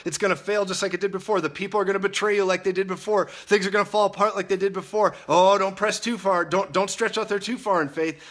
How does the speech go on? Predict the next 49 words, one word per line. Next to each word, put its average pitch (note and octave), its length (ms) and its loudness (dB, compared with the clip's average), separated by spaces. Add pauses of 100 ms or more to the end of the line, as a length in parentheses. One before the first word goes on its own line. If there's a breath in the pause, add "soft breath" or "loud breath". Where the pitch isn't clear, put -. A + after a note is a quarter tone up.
Listen G3+ 420 -2
to F#3 140 -6
me. C#3 100 0
The B2+ 160 -2
righteous F#3+ 460 -4
may, E3 240 -2 (280 loud breath)
may, D3+ 200 2
uh, C3+ 280 4
may D3 140 0
fall E3+ 240 -2
seven F#3+ 380 0
times F#3 400 -6
stretching G3 480 -2
in E3 80 -4
faith F#3+ 320 -8
because D3 280 -4
they're C3 160 -2
righteous. D3+ 500 -4
This C#3 180 -10
isn't C3+ 200 -8
sinners. F#3+ 460 -4 (220 loud breath)
Righteous E3 480 0
stretch G3 420 -4
in G3 60 -10
faith. G3 280 -6
They F3 60 -4
may C#3+ 140 -2
fall D3 240 -4
seven F3+ 340 -4
times, F#3 400 -6 (240 loud breath)
but C#3+ 160 -2
they D3 120 2
rise D#3+ 580 2
again. E3+ 540 4 (280 loud breath)
And D3 140 0
I've C3 160 -2
gotta E3+ 280 0
say A#3+ 300 0
this A#3 180 -6
to E3 100 -2
you D3 40 0
very F3 240 2
clearly. F#3+ 460 -2 (100)
Second G3 460 -4
Timothy E3+ 320 -4
chapter E3 320 -4
one, D3 180 -2
verse E3+ 180 -4
seven. D3+ 380 -6